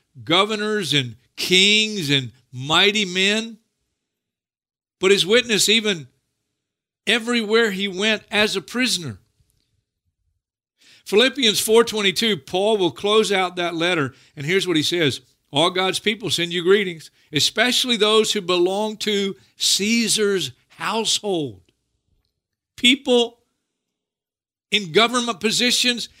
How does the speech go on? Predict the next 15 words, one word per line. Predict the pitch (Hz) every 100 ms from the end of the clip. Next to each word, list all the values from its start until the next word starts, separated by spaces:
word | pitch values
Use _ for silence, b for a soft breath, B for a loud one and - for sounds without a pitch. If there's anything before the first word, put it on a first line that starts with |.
| b b
in | 190 175
servant | - - 180 254 302 233 196 -
positions | - 175 135 175 - 127 95 87 - _ _ _ _ _ _ _ _ _ _ _
in | -
Caesar's | 143 - 208 170 180 -
household | 185 190 - 147 101 _ _ _ _ _ _ _ _
came | - 175 170
to |
know | 165
Christ | 160 165 147 101 - _ _ _ _ _ _ _ _ _ _ _ _
as | 170 147
a | 147
result | 160 165 175
of | 143
Paul | - 202 220 170 131 143